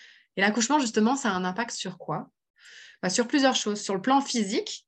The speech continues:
parce qu'après avoir accouché, on a de la fatigue, on peut avoir des douleurs. Enfin, on a,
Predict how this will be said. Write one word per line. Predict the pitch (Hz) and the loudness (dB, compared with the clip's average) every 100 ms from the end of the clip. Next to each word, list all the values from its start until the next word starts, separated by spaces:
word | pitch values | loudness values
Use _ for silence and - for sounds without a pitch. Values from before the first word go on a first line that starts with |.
| _ | _
parce | 196 185 | -8 -4
qu'après | 202 185 - 240 | 0 0 2 2
avoir | 208 180 | 4 0
accouché, | 180 185 - | -2 -8 -8
on | 202 165 | -6 -6
a | 135 | -8
de | |
la | 151 | -6
fatigue, | 185 185 - 190 190 | -6 -6 -6 -6 -6
on | 170 | -6
peut | 170 | -6
avoir | 170 170 | -6 -4
des | 180 | -4
douleurs. | 180 196 196 202 202 | -2 0 0 0 -4
Enfin, | - 143 | -10 -6
on | 175 | -4
a, | 208 | -4